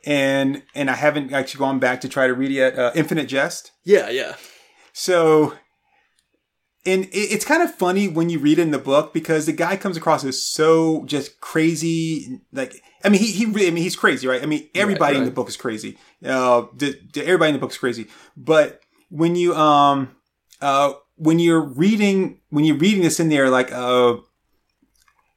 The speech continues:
Speaker 1: you're like, "Okay, this, this person is, they're beyond just, like, cuckoo wacko."
Speaker 2: Yeah, yeah.
Speaker 1: Uh, is this guy, he's sitting there and he's waiting for weed. He ordered some weed and he's waiting for the weed to arrive.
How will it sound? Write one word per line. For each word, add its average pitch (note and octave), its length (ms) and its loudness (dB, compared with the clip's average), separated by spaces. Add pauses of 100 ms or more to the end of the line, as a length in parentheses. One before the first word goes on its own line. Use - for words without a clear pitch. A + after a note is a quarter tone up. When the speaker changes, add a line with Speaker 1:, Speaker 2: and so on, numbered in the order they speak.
(800)
Speaker 1:
you're D#3+ 160 4
like, C#3+ 140 2
"Okay, C3+ 160 -8
this, E3+ 120 -2
this F#3 220 0
person D3 420 -4
is, A#2+ 380 -2
they're C3+ 340 -2
beyond C3 720 0
just, - 340 -6 (460)
like, A#2+ 340 -6 (420)
cuckoo C#3 340 0
wacko." G#2+ 440 -4 (140)
Speaker 2:
Yeah, B2 220 -4 (140)
yeah. - 160 -8 (500)
Speaker 1:
Uh, E3 160 4
is D3+ 160 -2
this C#3 140 -4
guy, D#3+ 260 0
he's C#3+ 220 -6
sitting F#3 160 2
there D#3 100 0
and C#3 140 -4
he's C3+ 180 -4
waiting F3 400 2
for D3 680 0 (220)
weed. C3+ 320 0
He B2 100 -2
ordered E3 200 4
some F3+ 200 -6
weed C#3+ 280 -4
and B2+ 80 -4
he's A#2+ 140 -6
waiting D3 240 2
for D3 320 0
the C3 80 -4
weed B2+ 220 -2
to A2+ 100 -6
arrive. G#2+ 400 -8